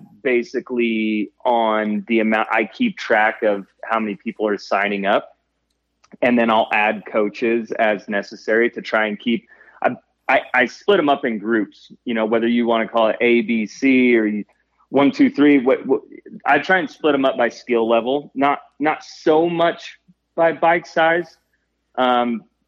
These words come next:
definitely more bike size when it gets to the mini bikes, but it, you know, even super mini eighty-five to a big bike,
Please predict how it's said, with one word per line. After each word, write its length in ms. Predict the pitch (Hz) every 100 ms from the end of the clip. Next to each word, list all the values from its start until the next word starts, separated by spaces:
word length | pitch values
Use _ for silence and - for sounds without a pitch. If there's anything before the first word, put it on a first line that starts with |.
| - -
definitely 440 | 180 190 190 190 165
more 280 | 147 147
bike 340 | 131 135 135 131
size 420 | - 135 131 110
when 120 | 123
it 80 | 107
gets 340 | 117 120 - _
to 140 | 123
the 280 | 113 107 101
mini 260 | 117 113 123
bikes, 500 | 143 175 180 - - _ _ _ _ _ -
but 180 | 143 135
it, 200 | 131 -
you 160 | 143 131
know, 200 | 120 110
even 420 | 170 165 147 127
super 380 | - - 175 165
mini 260 | 156 147 131
eighty-five 840 | 143 135 - 135 131 131 127 113
to 160 | 135 120
a 40 |
big 300 | 104 123 117
bike, 280 | 127 127